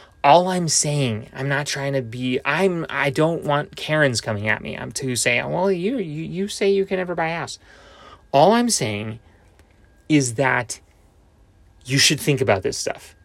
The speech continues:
You should think about, "What if I buy this house and I think I'm ready and something doesn't work out? Okay, what if? Can I handle it? What do I do? What's plan B, plan C, plan D?" This is not easy stuff for brain compromised people to figure out,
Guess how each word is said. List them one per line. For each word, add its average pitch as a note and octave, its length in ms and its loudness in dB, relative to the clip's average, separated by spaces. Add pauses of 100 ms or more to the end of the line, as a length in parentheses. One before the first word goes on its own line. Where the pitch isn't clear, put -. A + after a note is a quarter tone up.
You C3+ 100 -6
should C#3 200 -2
think G3 160 4
about, A2+ 320 2
"What B2+ 240 8
if C4+ 140 0
I A#3+ 100 4
buy F3+ 160 6
this D3 200 0
house A2+ 260 2
and A#2 80 0
I A2 80 0
think C#3 200 -6
I'm B2 140 0
ready A#2 340 0
and A3+ 160 -2
something E3 320 2
doesn't A2 260 2
work G2+ 200 -2
out? - 180 -2 (140)
Okay, A3+ 320 0 (300)
what C3 260 6
if? - 320 2
Can A#2+ 240 -2
I A#2 80 4
handle E3 400 2
it? E3+ 160 2 (240)
What B2+ 160 10
do A#2+ 140 2
I A2+ 100 2
do? G#2+ 160 -2
What's A2 240 2
plan A2+ 300 -2
B, C3 240 0
plan A#2+ 300 -4
C, A2+ 220 -6
plan A2 260 -6
D?" A2+ 180 -8 (240)
This - 180 0
is F3 100 -2
not D3+ 380 4
easy C3+ 320 -2
stuff - 300 4
for B2 240 0
brain B2 560 0
compromised A2+ 640 0
people A#2 260 -4
to A2 80 -2
figure A2+ 300 0
out, F#3 320 0